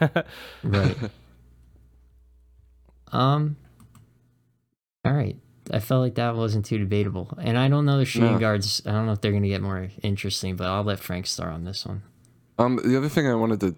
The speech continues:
Speaker 3: just note real quick is how, um, we were talking about, like, averaging triple doubles and things like that. I always thought that, especially Westbrook doing, I always thought, like, rebounds are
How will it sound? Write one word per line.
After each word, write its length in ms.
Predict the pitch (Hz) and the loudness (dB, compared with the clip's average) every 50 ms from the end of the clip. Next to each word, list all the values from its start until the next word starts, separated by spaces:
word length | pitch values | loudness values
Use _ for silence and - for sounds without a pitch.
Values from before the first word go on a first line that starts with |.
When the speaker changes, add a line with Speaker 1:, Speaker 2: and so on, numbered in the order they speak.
| - - - | -6 -12 -8
Speaker 3:
just 300 | - 95 - - - _ _ _ | -6 -6 -6 -8 -10 _ _ _
note 300 | - 92 95 98 104 95 - | -4 -2 0 2 2 2 2
real 120 | 107 117 | 2 0
quick 320 | 113 - - 127 123 - - | 0 0 0 -2 0 0 0
is 340 | 98 92 87 80 - - | 0 0 0 -2 -6 -8
how, 420 | - 95 101 95 95 95 92 92 - - - - - - _ _ _ _ _ _ - | -6 -4 -2 0 2 2 0 -2 -4 -8 -18 -20 -20 -20 _ _ _ _ _ _ -4
um, 440 | 98 101 95 95 95 92 87 95 98 - | -4 -2 -2 -2 -4 -6 -8 -10 -10 -6
we 80 | 104 | -4
were 100 | 107 107 | -2 -2
talking 240 | 104 - 123 120 117 | 0 0 0 0 2
about, 200 | 110 110 104 101 | 2 0 0 0
like, 160 | 101 95 92 - _ _ _ - - | -2 -4 -6 -10 _ _ _ -8 -4
averaging 360 | 101 98 101 104 98 101 92 | -2 0 0 0 0 -2 -2
triple 260 | - 104 95 - 95 | -2 -2 -2 -2 -2
doubles 420 | 95 95 98 95 98 95 98 87 | 0 0 0 0 0 -2 -2 -4
and 100 | 92 92 | -6 -6
things 240 | - 101 98 98 - | -4 -4 -4 -2 -2
like 120 | 92 90 85 | -4 -2 0
that. 200 | 95 92 82 - | 0 0 0 2
I 120 | 101 113 | 2 0
always 300 | 135 147 147 135 123 - | 2 2 0 0 -2 -2
thought 400 | - - 110 104 104 98 - - - - - - - - _ _ _ - - - - | -2 0 0 2 0 0 -4 -8 -18 -20 -20 -20 -20 -20 _ _ _ -20 -14 -6 -2
that, 280 | 98 95 95 90 - - - - _ - - - - - | -2 0 0 -2 -4 -8 -16 -20 _ -20 -20 -20 -20 -10
especially 280 | - - 117 - 113 101 | -6 -6 -2 0 0 0
Westbrook 480 | 95 98 104 - - - 101 92 - | 2 0 -2 -2 -4 -4 -4 -4 -4
doing, 220 | 80 101 101 98 95 | -4 -4 -2 -2 -2
I 100 | 92 107 | -2 -2
always 200 | 120 127 120 - | -2 -4 -4 -2
thought, 200 | - 104 92 80 | -2 0 0 0
like, 260 | 87 87 - - - _ - - _ _ _ _ _ _ _ - | -2 -4 -6 -8 -18 _ -20 -20 _ _ _ _ _ _ _ -6
rebounds 600 | 98 101 101 92 101 101 101 101 101 101 90 - | -4 -2 0 0 0 0 2 2 0 -2 -2 -4
are 240 | 90 87 90 90 | -4 -2 -2 -4